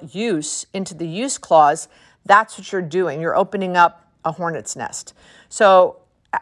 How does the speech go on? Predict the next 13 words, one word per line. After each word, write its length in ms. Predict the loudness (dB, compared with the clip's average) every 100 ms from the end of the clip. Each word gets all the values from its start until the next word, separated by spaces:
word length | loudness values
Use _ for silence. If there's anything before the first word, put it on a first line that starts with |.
| 2
at 160 | 2 4
all 240 | 4 4
times, 720 | 0 2 4 4 0 -6 -8 -14 _ _ _
it's 180 | -10 -10
very 320 | -4 0 0
important 480 | -2 -2 -2 -2 -4
for 160 | -8 -8
me 340 | -4 -4 -2
as 120 | -2
an 120 | -2 -4
owner 420 | -2 -2 -4 -6 _ _
to 180 | -8 -6 2
add 420 | 4 6 4 2